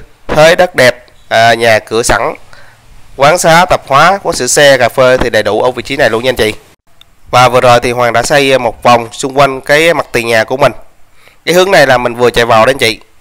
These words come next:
À, đường, à, liên xã Long Giang, Long Phước cũng như là chợ Cao Su chạy vào trong đây một cây rưỡi số. Quy hoạch, à, đường này là lộ giới hoạch hai chục mét. Còn hướng này là chạy vào, à, tiếp tục là khu dân cư cũng như là sang cái địa phận của xã Long Khánh giáp với xã Long Giang mà nhà mình đang tọa lạc.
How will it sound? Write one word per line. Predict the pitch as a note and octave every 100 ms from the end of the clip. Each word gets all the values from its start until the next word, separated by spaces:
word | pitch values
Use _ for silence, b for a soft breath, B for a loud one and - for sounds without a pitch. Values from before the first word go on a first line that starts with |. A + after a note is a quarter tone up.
| _ - -
À, | A#2+ A#2
đường, | A#2 A#2+ A#2
à, | A2+
liên | C3 C3
xã | A#2+ G#2
Long | B2+ C#3+
Giang, | C3+
Long | B2
Phước | D#3 F3+ -
cũng | - C3
như |
là | C3+
chợ | A#2 A2
Cao | A#2+
Su | A#2 C3+ B2
chạy | A2+ G#2+
vào | A2 A2
trong | A#2+
đây | B2
một | A2+
cây | A#2
rưỡi | A2 G#2
số. | C#3 D3 G#3+ - B B B B B B
Quy | C3+
hoạch, | C#3 C3+
à, | C#3 C3
đường | B2+ A#2+
này | B2+ A#2+
là | A#2 A#2+ A#2
lộ | A2+ A2+
giới | C#3
hoạch | D3 -
hai | - C#3
chục | B2+ A2+
mét. | C#3 F#3 - - _ _ - - - _ - -
Còn | B2+ A#2+
hướng | A#2+ D#3+
này | D#3+ B2
là | A#2
chạy | A#2 A2+
vào, | A#2 B2 A#2
à, | A#2 A2+ A2+
tiếp | E3
tục | D3+ A2+
là | A#2+
khu | A2+ C3+
dân | C3
cư | C3+ D3 C3 -
cũng | - C#3+
như | D3+
là | C#3 A#2+
sang | A2+ C#3 C3
cái | E3
địa | A#2
phận | - G#2 G#2+
của | G#2+ A2
xã | A#2 G#2+
Long | C3
Khánh | C3 C#3 F#3 - -
giáp | D#3
với | E3+
xã | D#3 B2+
Long | C3+
Giang | C3 B2+ A#2+
mà | A2 A2 G#2+
nhà | A2 G#2+
mình | G#2+
đang | A2 A#2
tọa | A2
lạc. | G#2+ G#2+